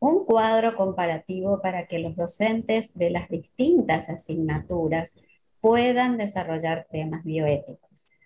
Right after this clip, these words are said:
ya que no está instalada como una asignatura más, que por lo menos, como les comentaba recién, desde filosofía, ecología, biología, química, matemática, literatura, música,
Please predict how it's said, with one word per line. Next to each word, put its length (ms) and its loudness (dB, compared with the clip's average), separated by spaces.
ya 260 0
que 120 -4
no 180 0
está 280 -2
instalada 920 2
como 420 -2
una 220 0
asignatura 720 -4
más, 300 2
que 140 0
por 200 2
lo 140 -2
menos, 460 -2
como 440 -4
les 240 -8
comentaba 640 -4
recién, 500 0
desde 720 0
filosofía, 880 -4
ecología, 840 -4
biología, 840 -2
química, 640 -2
matemática, 1000 0
literatura, 920 0
música, 720 0